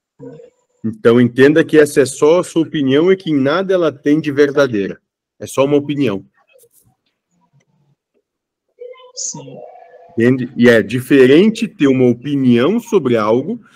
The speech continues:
Speaker 2: onde você mesmo declara, "Eu não sei, a minha opinião é essa, mas eu não tenho nenhum comprometimento com estar certo." E julgar.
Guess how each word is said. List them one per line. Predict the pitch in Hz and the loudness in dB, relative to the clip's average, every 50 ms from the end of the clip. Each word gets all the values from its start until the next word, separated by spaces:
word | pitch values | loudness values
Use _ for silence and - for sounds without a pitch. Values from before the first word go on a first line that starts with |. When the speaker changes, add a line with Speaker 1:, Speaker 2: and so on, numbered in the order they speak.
| _ _ _ - | _ _ _ -2
Speaker 2:
onde | 139 147 139 143 | -2 0 0 0
você | 123 135 131 135 - 202 220 | 0 0 -2 0 0 0 2
mesmo | 196 202 202 170 165 160 | 4 4 2 2 2 0
declara, | 175 165 - 151 135 117 107 95 - - _ _ _ _ _ _ _ | 0 0 2 2 2 2 0 -2 -6 -12 _ _ _ _ _ _ _
"Eu | 143 147 160 | 4 4 4
não | 160 151 143 147 165 208 226 196 | 4 4 2 2 2 0 0 -4
sei, | - - - 196 175 135 107 95 - | -6 -2 2 2 2 2 0 -4 -8
a | - 98 104 | -10 -10 -6
minha | 110 120 139 156 160 | -4 -2 0 0 -2
opinião | 147 - 151 139 123 127 147 185 185 | -2 -4 -6 -2 -2 -2 0 0 -2
é | 147 | 0
essa, | 127 127 143 143 - - 214 | 0 0 -2 -2 -4 -6 -4
mas | 202 180 156 131 143 | -2 -2 -2 0 0
eu | 151 | -2
não | 147 147 143 127 | -2 -2 -4 -4
tenho | 135 151 147 151 147 | -4 -4 -2 -2 -2
nenhum | 147 139 131 147 196 240 233 | -2 -2 0 0 -2 -2 -2
comprometimento | - 240 233 214 - 214 196 190 190 180 185 - 170 143 135 139 170 214 208 247 254 - - _ _ _ _ | 0 -2 -2 0 -2 -4 -2 -2 -2 -2 -2 -4 -4 -2 0 0 0 0 -2 -4 -8 -12 -14 _ _ _ _
com | _ 175 180 180 | _ 0 2 2
estar | 165 - - 170 175 170 | 0 0 -2 -2 -2 -2
certo." | - - - 151 120 110 95 - - - - _ - _ _ _ _ _ _ - - _ _ _ _ | -4 -2 0 2 2 2 0 -6 -14 -20 -20 _ -20 _ _ _ _ _ _ -20 -20 _ _ _ _
E | - 139 156 180 196 196 196 - _ _ _ - | -6 -4 -2 -2 -2 -4 -6 -14 _ _ _ -6
julgar. | 113 185 226 226 196 185 156 117 98 | -4 -2 -2 0 2 2 2 2 0